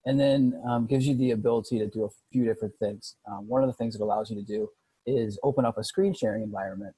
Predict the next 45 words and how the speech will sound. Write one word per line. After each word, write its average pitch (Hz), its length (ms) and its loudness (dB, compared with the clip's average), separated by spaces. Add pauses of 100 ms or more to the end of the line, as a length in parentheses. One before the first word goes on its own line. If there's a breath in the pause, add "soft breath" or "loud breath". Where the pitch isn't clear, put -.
to 113 80 -8
show 120 280 0
them 110 280 -2 (380)
whatever 131 460 4
that 113 260 0
you 117 100 -4
want 104 260 -4
to - 20 -14
show - 180 -6
them. - 160 -6 (260)
So, 139 380 2
um, 120 360 2
that 180 160 4
was 190 200 -2
sort 151 200 4
of 123 160 2 (240)
the 123 160 2
premise 143 640 0 (100)
of 127 140 4
the 131 80 2
tool, 160 340 0 (300)
but 135 100 6
it 147 100 6
also, 180 540 2 (220)
um, 127 300 2
is 123 240 0
a 120 280 0
scheduler. 160 540 0 (580)
It's 127 180 -4
a 123 80 2
communication 165 760 2
tool, 123 500 0
and 127 140 0
it's 135 140 0
a 135 60 0
video 123 500 2 (140)
portal. 107 320 -2 (640)
Um, 113 260 -2
it 117 60 4
also, 127 580 4 (140)
um, 113 480 -2 (200)
displays 131 400 2
links 127 280 2
for 127 140 2
your 117 180 0